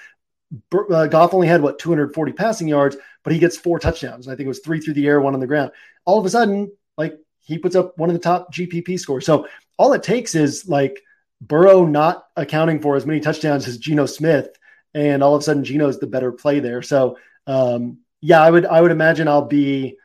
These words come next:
you know, I'll have somewhat heavy Burrow ownership, maybe even the field, maybe a little bit above, depending on what the field does. Uh, but I'll have probably significantly more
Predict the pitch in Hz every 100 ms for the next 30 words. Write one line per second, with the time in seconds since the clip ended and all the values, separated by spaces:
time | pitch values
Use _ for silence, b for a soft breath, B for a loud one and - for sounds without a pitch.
0 | b b 170 147 135 156 151 - _ _
1 | _ _ - 160 165 151 147 156 160 151
2 | 127 156 160 156 151 151 151 160 - 170
3 | 160 - _ _ _ _ 135 143 147 143
4 | 147 147 156 147 147 147 143 139 135 135
5 | 131 131 127 123 127 127 110 135 127 131
6 | - - 135 120 131 127 117 b b _
7 | 147 131 143 139 143 123 127 - 139 135
8 | 127 120 - - - - - - 165 170
9 | 170 156 143 139 143 143 135 131